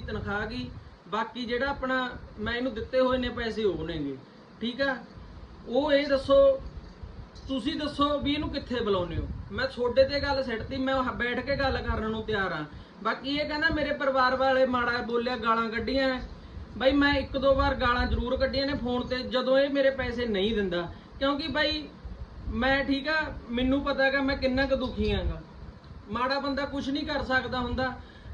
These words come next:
ਜਦੋਂ ਤੁਹਾਡੇ ਕੋਈ ਤਾਕੜਾ ਹੱਥ ਚੱਕੇ ਨਾ, ਤੁਸੀਂ ਮਾੜੇ ਨੂੰ ਗਾਲਾਂ,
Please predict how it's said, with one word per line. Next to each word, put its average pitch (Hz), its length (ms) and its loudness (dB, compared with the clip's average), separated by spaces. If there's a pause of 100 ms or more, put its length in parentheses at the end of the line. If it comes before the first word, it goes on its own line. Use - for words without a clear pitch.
(100)
ਜਦੋਂ 269 220 2
ਤੁਹਾਡੇ 269 280 2
ਕੋਈ 277 140 -2
ਤਾਕੜਾ 277 460 0
ਹੱਥ 254 220 -2
ਚੱਕੇ 269 240 0
ਨਾ, 311 160 2 (380)
ਤੁਸੀਂ 262 240 0
ਮਾੜੇ 262 260 2
ਨੂੰ 262 140 2
ਗਾਲਾਂ, 247 220 2